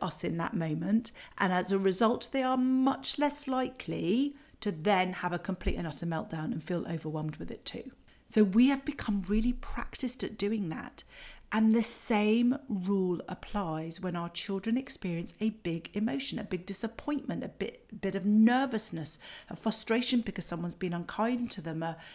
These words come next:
stress and an overwhelm, a sadness.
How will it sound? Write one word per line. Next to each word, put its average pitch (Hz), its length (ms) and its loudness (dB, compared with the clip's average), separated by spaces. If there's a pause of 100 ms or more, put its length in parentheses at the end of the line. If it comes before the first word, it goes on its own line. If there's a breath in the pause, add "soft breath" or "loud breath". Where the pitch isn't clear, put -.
(120)
stress - 420 -2
and 180 100 0
an 180 240 -2
overwhelm, 208 720 -2
a 185 60 -4
sadness. - 1000 -4